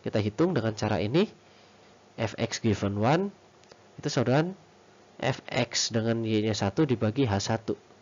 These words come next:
didapat distribusi probabilitas marginal, yang mana hanya ada satu kejadian, yaitu saat X-nya sama dengan dua. Untuk nilai X lainnya,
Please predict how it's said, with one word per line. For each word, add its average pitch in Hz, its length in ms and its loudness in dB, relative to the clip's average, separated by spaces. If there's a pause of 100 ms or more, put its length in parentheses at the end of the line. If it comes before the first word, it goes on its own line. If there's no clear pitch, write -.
(100)
didapat 110 400 0 (160)
distribusi 110 640 -2
probabilitas 110 880 -2
marginal, 110 520 -2 (1300)
yang 107 160 0
mana 151 400 2 (400)
hanya 113 260 2
ada 110 140 2
satu 113 180 0
kejadian, 117 540 2
yaitu 127 260 0
saat 139 320 -2 (720)
X-nya - 260 0
sama 113 240 0
dengan 104 160 -2
dua. 101 200 -2 (380)
Untuk 113 220 -6
nilai 120 260 2
X - 140 -4
lainnya, 123 480 2